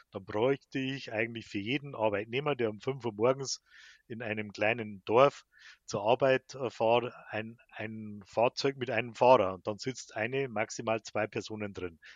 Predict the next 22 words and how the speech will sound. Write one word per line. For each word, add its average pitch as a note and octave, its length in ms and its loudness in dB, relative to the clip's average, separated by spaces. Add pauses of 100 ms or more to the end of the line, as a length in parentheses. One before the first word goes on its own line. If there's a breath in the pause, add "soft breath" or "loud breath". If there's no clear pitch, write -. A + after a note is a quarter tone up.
(180 loud breath)
Dass - 160 -6
das A2 160 -6
ökologisch A#2 580 -6
unsinnig C3+ 460 -6
ist, B2 200 -8
glaub G#2+ 220 0
ich, G2+ 100 -6
leuchtet G#2+ 360 -4
allen G#2+ 260 -2
ein. G#2+ 320 -2 (540 loud breath)
Drum, A2+ 320 -8
äh, G#2 200 -2 (280)
äh, G2+ 260 -6
helfen A2+ 460 -4 (120)
meiner A#2+ 340 0
Meinung A2+ 320 -2
nach, G#2 260 -8
äh, G#2 220 -4
hier G#2+ 140 -6
die G#2 120 -6
Schlagworte G#2+ 680 -2
nichts. - 500 -8